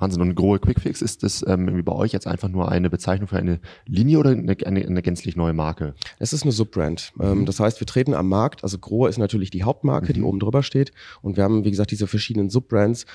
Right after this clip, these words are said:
Speaker 2: Und in der Endkundenkommunikation oder auch auf Amazon, wenn man dort in unseren Brandstore reingeht, äh, sieht man sehr, sehr viel in, in unserem, ja, in unserer deutlich moderneren, jüngeren Subbrand Grohe Quick Fix. Ähm, das ist auch nicht das dunkle, ich sag mal, sehr hochwertige,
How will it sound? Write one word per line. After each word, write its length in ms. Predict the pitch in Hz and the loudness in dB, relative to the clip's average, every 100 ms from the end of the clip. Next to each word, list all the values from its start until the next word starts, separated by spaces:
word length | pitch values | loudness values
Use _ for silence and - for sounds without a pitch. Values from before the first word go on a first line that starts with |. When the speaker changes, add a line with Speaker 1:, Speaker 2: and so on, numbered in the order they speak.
| - - | -20 -6
Speaker 2:
Und 200 | 95 76 | -2 0
in 80 | 104 | 0
der 100 | 90 | 0
Endkundenkommunikation 1040 | 143 - 123 123 120 113 110 - 110 110 | 0 0 0 0 0 2 0 0 0 0
oder 200 | 87 90 | 0 -2
auch 100 | 104 | -2
auf 160 | 104 95 | -4 0
Amazon, 440 | 120 123 117 110 | 0 0 -2 0
wenn 100 | 101 | 2
man 120 | 107 | 2
dort 180 | 98 104 | 2 0
in 80 | 98 | 0
unseren 280 | 98 104 95 | -2 0 0
Brandstore 480 | 95 120 - 98 90 | 0 0 0 0 2
reingeht, 420 | 101 113 113 - - - - | 0 2 2 0 -12 -20 -2
äh, 200 | 98 101 | 2 2
sieht 180 | 98 113 | 2 2
man 160 | 101 | 2
sehr, 140 | 98 101 | 2 2
sehr 120 | 107 | 0
viel 320 | - 107 107 | 0 0 2
in, 260 | 92 95 95 | 2 0 0
in 140 | 92 | -2
unserem, 520 | 98 98 95 95 95 98 | -2 -2 -2 -2 -2 -2
ja, 140 | 82 | -2
in 100 | 82 | 0
unserer 220 | 92 98 | -2 0
deutlich 340 | 101 117 113 - | 0 0 -2 -2
moderneren, 540 | 101 95 107 113 110 | 0 2 2 2 2
jüngeren 320 | 107 107 101 | 2 2 0
Subbrand 500 | - 107 - 101 101 | 0 -2 0 0 -2
Grohe 220 | - 98 | -2 -2
Quick 240 | 98 113 - | 0 -4 0
Fix. 340 | 110 - - - - - - | -2 -2 -8 -20 -20 -12 -2
Ähm, 280 | 95 92 | 2 2
das 120 | 92 110 | 0 0
ist 80 | |
auch 80 | 123 | 2
nicht 200 | 117 - | 2 0
das 260 | 104 - - | -2 -4 -4
dunkle, 600 | 95 131 147 143 123 117 | 0 2 2 2 4 2
ich 80 | - | 0
sag 100 | 110 | -2
mal, 160 | 107 95 | -2 -2
sehr 200 | 101 95 | -2 -2
hochwertige, 800 | 151 - 113 110 131 113 110 | -2 0 2 2 0 2 2